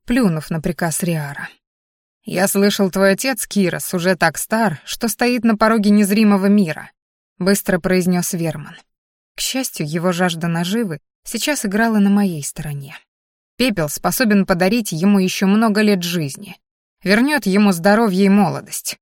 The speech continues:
Он станет таким сильным, что возьмёт себе молодую жену и сделает тебе брата. Неужели ты не хочешь этого для своего родителя? Вы все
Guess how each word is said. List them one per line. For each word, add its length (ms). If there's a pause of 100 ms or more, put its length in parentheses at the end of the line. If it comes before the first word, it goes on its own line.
(140)
Он 180
станет 420
таким 260
сильным, 500 (260)
что 200
возьмёт 380
себе 240
молодую 440
жену 300
и 80
сделает 460
тебе 280
брата. 600 (420)
Неужели 380
ты 140
не 120
хочешь 440
этого 320
для 160
своего 340
родителя? 560 (540)
Вы 200
все 400